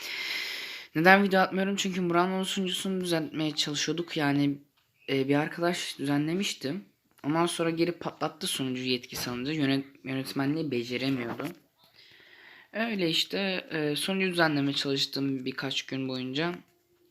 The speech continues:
Ondan sonra artık dedim, "Ben video atayım. İki hafta boyunca video atmıyorum." dedim. Ondan sonra oturdum işte video çekiyorum. Normalde Bandit de alacaktım. Sağ olsun karşısı salmadı.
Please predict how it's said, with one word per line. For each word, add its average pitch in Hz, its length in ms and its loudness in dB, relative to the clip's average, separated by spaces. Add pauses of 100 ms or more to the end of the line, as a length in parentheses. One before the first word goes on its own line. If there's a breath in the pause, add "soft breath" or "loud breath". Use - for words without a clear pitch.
(120)
Ondan 170 320 0
sonra 135 380 0
artık 160 500 -4
dedim, 156 440 -2
"Ben 139 200 -4
video 139 220 0
atayım. 123 400 -6 (160)
İki - 220 -4
hafta 127 280 -4
boyunca 135 300 2
video 127 220 -2
atmıyorum." 135 520 -2
dedim. 117 220 -8 (1800 loud breath)
Ondan 160 200 0
sonra 147 220 -2
oturdum 143 300 -6
işte 147 220 -4
video 139 180 0
çekiyorum. 139 400 -2
Normalde 165 360 4
Bandit 165 320 2
de 165 40 8
alacaktım. 143 420 2
Sağ 147 180 2
olsun 147 340 -4
karşısı 143 560 -4
salmadı. 143 560 -2